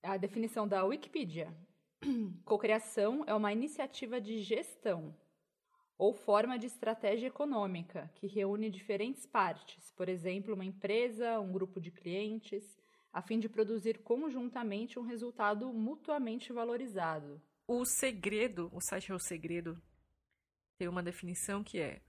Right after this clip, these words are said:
Speaker 2: cocriar é um poder que todos temos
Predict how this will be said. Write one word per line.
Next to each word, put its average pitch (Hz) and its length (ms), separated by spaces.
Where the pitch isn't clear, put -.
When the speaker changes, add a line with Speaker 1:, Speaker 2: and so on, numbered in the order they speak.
Speaker 2:
cocriar 269 680
é 190 220
um 196 120
poder 214 440
que 214 100
todos 262 340
temos 214 640